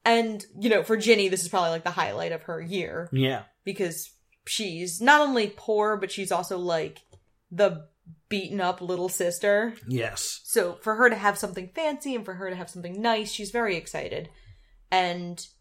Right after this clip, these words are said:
Speaker 1: the Faber boys start to start a physical confrontation.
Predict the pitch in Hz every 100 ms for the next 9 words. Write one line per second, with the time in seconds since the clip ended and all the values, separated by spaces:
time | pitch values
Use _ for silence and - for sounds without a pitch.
0 | _ _ 185 208 214 285 262 262 233 220
1 | 202 196 - 185 180 - - 185 175 170
2 | - _ _ _ _ - - 208 190 196
3 | 196 185 185 180 175 165 175 185 170 175
4 | 165 -